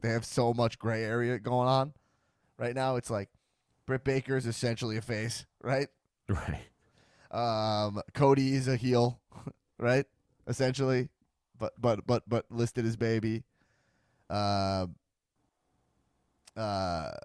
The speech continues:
Speaker 1: I guess the Elite, they do read as heels. The, the crowd does, like, boo them,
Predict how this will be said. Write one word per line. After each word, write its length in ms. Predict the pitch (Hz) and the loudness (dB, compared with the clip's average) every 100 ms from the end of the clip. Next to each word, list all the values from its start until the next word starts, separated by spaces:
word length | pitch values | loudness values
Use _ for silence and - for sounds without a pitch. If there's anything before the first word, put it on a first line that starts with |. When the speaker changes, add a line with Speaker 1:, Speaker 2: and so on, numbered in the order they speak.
| - _ _ _ _ _ _ _ _ _ _ _ _ _ | -18 _ _ _ _ _ _ _ _ _ _ _ _ _
Speaker 1:
I 80 | 120 | -6
guess 120 | 160 | -4
the 100 | 214 | -2
Elite, 380 | 110 98 110 107 | -2 -2 -4 -4
they 140 | - 107 | -2 0
do 180 | 104 110 | 2 2
read 280 | 98 98 92 | 2 0 -2
as 200 | 90 - | -4 -2
heels. 400 | 95 90 90 - _ _ _ _ - | -2 -2 -4 -10 _ _ _ _ -4
The, 140 | 113 | -4
the 100 | 123 | -2
crowd 300 | - 135 104 | 2 2 2
does, 240 | 98 95 | 0 -2
like, 180 | 90 90 | -4 -6
boo 180 | 92 92 | -4 -4
them, 300 | 87 92 | -4 -4